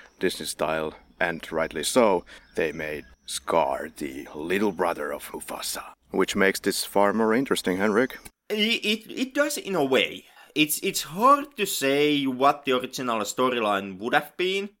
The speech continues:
Speaker 2: or how well it would have worked. I've understood that in the original versions of the script, Scar was a baboon. Basically,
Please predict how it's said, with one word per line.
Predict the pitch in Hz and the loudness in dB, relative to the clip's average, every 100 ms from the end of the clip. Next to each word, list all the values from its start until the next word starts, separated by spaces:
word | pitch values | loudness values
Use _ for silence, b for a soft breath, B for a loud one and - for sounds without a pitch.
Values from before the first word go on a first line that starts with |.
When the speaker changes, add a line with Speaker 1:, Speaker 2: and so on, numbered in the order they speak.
| _ _ | _ _
Speaker 2:
or | 110 104 | 0 0
how | 92 135 139 | 2 4 6
well | 135 135 | 6 6
it | 135 127 123 - - | 4 2 2 0 -6
would | 120 | 0
have | 127 110 | 2 2
worked. | 95 98 123 151 - _ _ | 0 2 4 2 -2 _ _
I've | - 160 175 139 | 2 4 4 2
understood | - 170 165 139 156 139 | 0 2 2 2 2 4
that | 131 | 4
in | 127 147 | 4 2
the | 135 | 4
original | 135 139 139 147 117 98 | 4 4 2 0 2 2
versions | 104 107 120 104 | 2 0 -2 -4
of | 104 - | -4 -6
the | 104 | -6
script, | - - 135 131 - | -6 0 0 0 -2
Scar | - - 120 117 117 104 | -4 0 4 6 6 4
was | 98 110 104 98 - - - - _ - | 4 6 6 4 0 -2 -4 -8 _ -10
a | |
baboon. | 196 95 180 135 156 208 262 - _ _ - | -4 -2 -2 0 2 2 -2 -10 _ _ 2
Basically, | 196 269 269 214 165 | 4 4 2 2 0